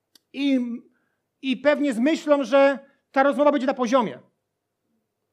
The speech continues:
Poziomie przynajmniej jego, intelektualnie, religijna, religijny dialog, a nagle słyszę jakieś nie-, niedorzeczności. Słyszę, że on jako stary facet musi się na nowo narodzić.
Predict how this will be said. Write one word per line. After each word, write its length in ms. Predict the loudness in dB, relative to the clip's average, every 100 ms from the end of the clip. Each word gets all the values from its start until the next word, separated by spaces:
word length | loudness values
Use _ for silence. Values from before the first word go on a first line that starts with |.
| _
Poziomie 340 | 0 4 4
przynajmniej 680 | 2 -2 0 0 0 -2 0
jego, 340 | 2 2 -2 -12 _ _ _ _
intelektualnie, 1080 | -4 0 0 0 2 2 2 0 0 -2 -8 _ _ -10
religijna, 880 | -6 -4 -2 -2 0 0 0 -2 -12
religijny 560 | -6 -2 -2 -2 -2 -2
dialog, 540 | 0 0 0 -2 -6 _ _ _ _
a 80 | -8
nagle 300 | -2 -2 -2
słyszę 220 | -4 -4
jakieś 160 | -4 -2
nie-, 160 | -4
niedorzeczności. 800 | -2 -4 -6 -4 -6 -6 -14 -20 _ _ _ _ _
Słyszę, 380 | _ -2 0 0
że 160 | 2 2
on 220 | 2 2
jako 180 | 0 -2
stary 360 | -2 0 0
facet 420 | 2 0 2 2 2
musi 180 | -4
się 60 | -6
na 80 | 0
nowo 160 | 0
narodzić. 540 | 2 2 2 -4 -20